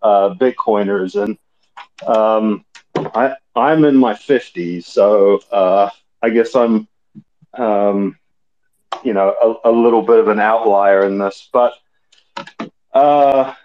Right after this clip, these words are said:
I just wanted to say that part of the reason that I got into Bitcoin, I, I wish I had gotten in earlier, was, um, I went to see my, um, my retirement, uh,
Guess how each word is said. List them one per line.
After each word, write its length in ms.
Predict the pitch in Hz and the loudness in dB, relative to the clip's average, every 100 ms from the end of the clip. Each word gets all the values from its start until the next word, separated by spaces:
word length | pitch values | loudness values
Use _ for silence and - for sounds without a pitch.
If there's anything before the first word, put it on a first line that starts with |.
| _ _ _ - - | _ _ _ -8 -2
I 120 | 160 | 0
just 140 | 160 | 2
wanted 180 | 185 143 | 2 2
to 40 | 127 | 2
say 200 | 190 185 | 2 2
that 220 | 127 - | 0 -2
part 200 | 156 160 | 0 2
of 60 | |
the 80 | 131 | 4
reason 500 | 131 127 113 113 113 | 4 2 2 0 0
that 120 | 110 | 2
I 240 | 117 123 - _ - | 2 0 -4 _ -2
got 160 | 117 | 0
into 220 | 110 104 95 | 2 0 0
Bitcoin, 480 | 104 92 110 107 | 0 -2 -2 0
I, 340 | 107 107 113 113 | 0 0 2 2
I 40 | |
wish 220 | 107 110 | 2 2
I 80 | 110 | 0
had 200 | 104 98 | 0 0
gotten 240 | 107 101 101 | 0 -2 -2
in 140 | 101 | 2
earlier, 480 | 123 143 104 95 104 - _ _ - | 4 4 2 0 -2 -6 _ _ -6
was, 540 | 123 123 120 117 117 | 0 2 2 0 0
um, 440 | 127 120 117 113 - | 2 2 2 -2 -2
I 60 | 123 | 0
went 220 | 143 143 | 0 -2
to 80 | 123 | -8
see 340 | - 131 123 | -4 -2 0
my, 640 | 110 110 110 110 107 107 - | 0 0 0 2 2 0 -2
um, 480 | 113 104 104 101 101 _ _ - - _ _ _ _ _ | 0 0 0 -4 -6 _ _ -20 -20 _ _ _ _ _
my 200 | - 117 | -2 0
retirement, 1040 | 113 104 - - 131 135 127 107 98 - - - _ _ _ - | 0 -2 -4 -4 -2 0 0 0 -2 -8 -18 -20 _ _ _ -4
uh, 420 | 110 101 98 | 0 0 0